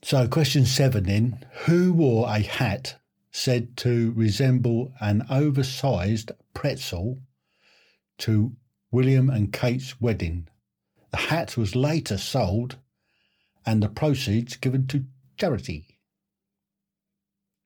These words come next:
Evening, Cheryl. Welcome. Um, you'll have to catch up. <laughs> Sorry. <laughs>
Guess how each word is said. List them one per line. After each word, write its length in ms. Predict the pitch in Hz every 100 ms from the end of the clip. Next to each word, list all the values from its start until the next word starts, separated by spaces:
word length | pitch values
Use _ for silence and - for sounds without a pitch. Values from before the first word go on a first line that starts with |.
| _ _ _ _ _ _ _ _ _ _ _ _ _ _ _ _ _ _ _ _ _ _ _ _ _ _ _ _ _ -
Evening, 220 | 147 143
Cheryl. 480 | 143 160 190 240 - _ _ _ _ -
Welcome. 640 | 113 147 139 180 208 208 _ _ _ _ _ _ _ _ _ _ _ _ - - _ _ _ _ _ _ _ 110
Um, 480 | 113 120 147 220 - _ _ _ _ _ _ _ -
you'll 120 | 123
have 160 | 147 135
to 80 |
catch 320 | - 143 131 131
up. 300 | 110 - - - -
<laughs> 180 | - -
Sorry. 520 | - - 147 123 143
<laughs> 40 | -